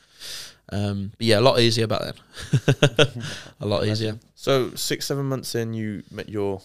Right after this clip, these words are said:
Speaker 3: previous business partner, and then
Speaker 1: Yeah.
Speaker 3: what? And then what? Where did the direction of your agency go? I know you guys combined forces.
Speaker 1: Yeah, that's pretty much what happened. We kinda merged. So the clients that I had at the time, um, we merged into, uh, that agency,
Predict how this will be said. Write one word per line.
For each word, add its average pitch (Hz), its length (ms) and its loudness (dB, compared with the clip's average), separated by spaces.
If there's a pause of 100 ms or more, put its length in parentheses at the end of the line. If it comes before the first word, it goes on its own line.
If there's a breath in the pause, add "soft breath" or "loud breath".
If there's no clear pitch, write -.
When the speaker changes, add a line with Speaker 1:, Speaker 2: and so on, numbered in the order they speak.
(140)
Speaker 3:
previous 104 300 -8
business 101 360 -10
partner, 92 300 -8
and 104 100 -4
then 117 80 0
Speaker 1:
Yeah. 107 220 0
Speaker 3:
what? 107 160 -4
And 104 100 -18
then 104 120 -10
what? 101 260 -8
Where 104 160 -4
did 92 140 -6
the 98 100 -2
direction 98 460 -4
of 90 100 -10
your 104 160 0
agency 104 380 -4
go? 95 440 -4 (560)
I 104 60 -8
know 101 80 -4
you 92 140 -6
guys 95 200 -6
combined 92 400 -8
forces. - 520 -10 (160)
Speaker 1:
Yeah, 131 300 6
that's - 180 2
pretty 185 200 2
much - 160 0
what 113 120 4
happened. 156 380 6
We 147 80 2
kinda 170 240 4
merged. 117 440 6
So 123 240 6
the 117 80 -2
clients 143 380 4
that - 60 2
I 113 60 4
had 120 180 4
at 113 60 2
the - 80 -2
time, 104 560 2 (920)
um, 104 240 2
we 113 120 2
merged 117 400 4
into, 107 840 2
uh, 98 200 -2
that 101 280 0
agency, 98 640 0